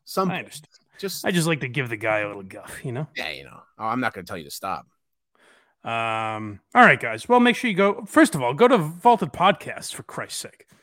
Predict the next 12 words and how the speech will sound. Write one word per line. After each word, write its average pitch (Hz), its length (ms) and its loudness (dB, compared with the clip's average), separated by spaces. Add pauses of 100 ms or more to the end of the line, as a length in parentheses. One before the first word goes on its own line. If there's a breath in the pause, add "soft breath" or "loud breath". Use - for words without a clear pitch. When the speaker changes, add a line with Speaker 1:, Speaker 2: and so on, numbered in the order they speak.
Speaker 1:
Please 143 280 0
do. 95 260 -8 (400)
Speaker 2:
If 185 140 -4
you 247 80 2
guys 226 200 8
are 143 120 2
recording 165 460 4
a - 40 -2
podcast 190 760 0
or 110 80 -6
filming 208 480 4
something, 208 580 2